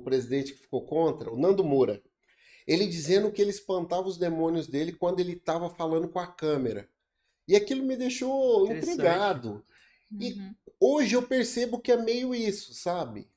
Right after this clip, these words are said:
Speaker 1: Quando eu tô aqui nesse momento de gravação e falando e tal, eu sinto que aquele monte de coisa que eu tenho que fazer no dia a dia meio que dá uma, é quase que uma terapia, né?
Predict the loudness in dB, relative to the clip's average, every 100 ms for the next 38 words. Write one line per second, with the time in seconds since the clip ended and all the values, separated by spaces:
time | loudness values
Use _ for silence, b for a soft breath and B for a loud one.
0 | _ -2 0 -4 -2 4 4 4 0 0
1 | -2 -2 0 2 0 -4 -6 -2 0 0
2 | -4 -6 -4 -2 0 -2 -6 -6 -2 -2
3 | -2 -4 -4 -4 -4 B B B 6 6
4 | 2 -4 -6 -8 -6 -4 -6 -10 _ -10
5 | -8 -2 -2 -2 -4 -2 0 6 6 4
6 | -2 -4 -2 2 2 2 -4 -2 -2 -2
7 | -4 -4 -2 -2 -2 0 0 2 2 2
8 | 2 -2 -8 -4 0 2 0 -2 -6 b
9 | b b _ -2 2 2 2 0 4 4
10 | 2 0 -4 0 2 4 2